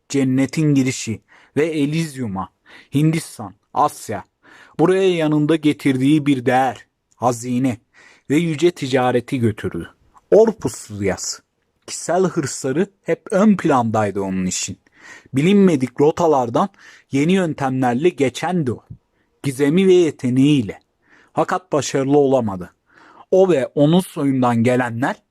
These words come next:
vardıkları yerin öfkesini uyandırmışlardı. Kıyamet ve kaos. Son gidense Pedro'ydu. Hırslı ve açgözlü. Paraya ve dine tapardı bu Pedro. Servetini harcayıp odanın bir askeri olmuştu.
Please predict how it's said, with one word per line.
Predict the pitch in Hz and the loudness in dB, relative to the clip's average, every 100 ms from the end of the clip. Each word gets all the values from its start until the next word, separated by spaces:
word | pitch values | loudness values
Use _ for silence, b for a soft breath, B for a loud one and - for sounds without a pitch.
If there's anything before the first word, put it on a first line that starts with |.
| _ _ - | _ _ -4
vardıkları | 131 139 143 147 - 156 | 0 2 0 -4 0 2
yerin | 208 175 151 214 - | 2 2 2 0 0
öfkesini | 143 131 - 135 - 170 | -2 -2 -2 -4 -2 0
uyandırmışlardı. | 202 156 113 92 95 95 90 - 101 92 90 87 _ _ _ _ _ - | 2 2 0 -6 -8 -6 -6 -4 -4 -4 -6 -12 _ _ _ _ _ -10
Kıyamet | 117 113 120 147 196 - - _ _ _ _ | -2 0 2 0 -2 -6 -20 _ _ _ _
ve | 127 | -4
kaos. | 117 - 123 117 - - - _ _ _ _ b b b b | -2 -2 -2 -2 -8 -18 -20 _ _ _ _ b b b b
Son | - 180 208 190 | -8 -2 0 0
gidense | 170 156 143 196 | 0 -2 -4 -6
Pedro'ydu. | - 147 135 143 123 95 87 _ _ - | -4 -2 2 4 2 -2 -12 _ _ -2
Hırslı | 135 151 - 165 190 | 0 0 -4 0 2
ve | 175 | 4
açgözlü. | 147 - 120 110 92 92 - B B B - | 0 -4 -6 -6 -8 -14 -14 B B B -2
Paraya | 127 139 175 185 | 0 2 4 4
ve | 175 | 2
dine | 143 139 160 | 2 0 0
tapardı | - 123 - 170 180 160 | -2 -4 -2 -2 0 -2
bu | 117 | -2
Pedro. | - 104 92 90 - _ _ B B B | -8 -10 -6 -8 -8 _ _ B B B
Servetini | - 135 131 139 135 170 202 | -10 -6 -2 0 0 0 0
harcayıp | 165 147 127 135 190 - | 2 0 0 0 0 2
odanın | 151 135 139 180 151 | 2 4 4 4 4
bir | 147 | 2
askeri | 135 - 139 135 | 0 -4 -4 2
olmuştu. | 151 127 95 95 - 101 | 4 2 -2 -8 -10 -12